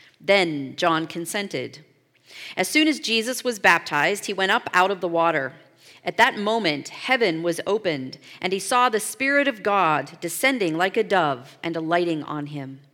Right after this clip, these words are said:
And a voice from heaven said, "This is my Son, whom I love. With him I am well pleased."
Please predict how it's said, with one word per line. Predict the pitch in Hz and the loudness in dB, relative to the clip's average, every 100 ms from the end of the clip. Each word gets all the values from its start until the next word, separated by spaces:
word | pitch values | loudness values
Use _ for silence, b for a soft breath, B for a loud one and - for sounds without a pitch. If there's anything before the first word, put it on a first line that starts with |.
| _ B B B | _ B B B
And | - 190 | -2 -2
a | |
voice | 185 247 254 - | 4 2 2 -2
from | 247 233 | -2 2
heaven | 214 220 220 | 2 2 -2
said, | 214 208 165 139 131 - B 156 | -2 0 0 -2 -6 -16 B 0
"This | 226 277 - | 0 0 -4
is | 254 233 | -6 -4
my | 202 196 226 | -2 0 0
Son, | - 226 175 143 139 - | 0 0 0 -2 -6 -8
whom | 202 175 | -6 -4
I | 180 196 | -2 0
love. | 190 156 131 131 - b b - | 2 0 0 -6 -20 b b -6
With | 165 - | -6 -4
him | 285 190 127 120 - - | -4 -4 -4 -10 -16 -6
I | 175 | -4
am | 160 147 | -4 -4
well | 151 165 165 | -4 -2 -4
pleased." | - 160 139 131 - - | -8 -10 -10 -12 -16 -20